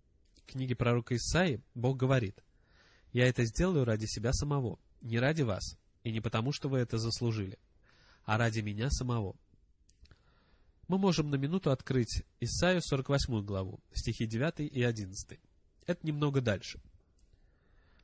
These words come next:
Бог опять обращается к израильтянам и в девятом стихе говорит: «Ради моего имени я откладываю мой гнев, и ради моей славы я сдерживаю его ради тебя, чтобы не отрезать тебя».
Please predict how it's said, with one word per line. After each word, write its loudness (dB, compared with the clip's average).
Бог 2
опять 4
обращается 0
к -6
израильтянам 0
и 0
в -4
девятом 0
стихе -4
говорит: -2
«Ради 2
моего 2
имени -2
я 0
откладываю 0
мой 0
гнев, -4
и 0
ради 2
моей 0
славы 0
я 0
сдерживаю 0
его 0
ради -2
тебя, -4
чтобы 0
не 0
отрезать 0
тебя». -10